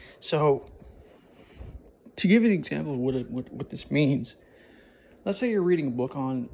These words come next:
something knowledge-based. It's, it's nonfiction, and it's, it's giving you a lot of information. So,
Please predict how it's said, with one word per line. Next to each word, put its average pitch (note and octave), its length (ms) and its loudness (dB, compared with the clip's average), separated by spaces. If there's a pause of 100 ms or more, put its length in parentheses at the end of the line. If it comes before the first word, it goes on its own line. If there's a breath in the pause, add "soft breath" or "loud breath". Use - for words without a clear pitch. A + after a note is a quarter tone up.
(120)
something D3 800 -4 (160)
knowledge-based. A#2+ 960 -10
It's, - 220 -14
it's - 240 -16
nonfiction, B2+ 760 -8
and A#2 160 -6
it's, - 220 -12 (200)
it's - 100 -20
giving C#3+ 260 0
you C#3 160 0
a - 20 4
lot C3 200 0
of C3 100 -4
information. B2+ 640 -6 (840 loud breath)
So, F3 440 -2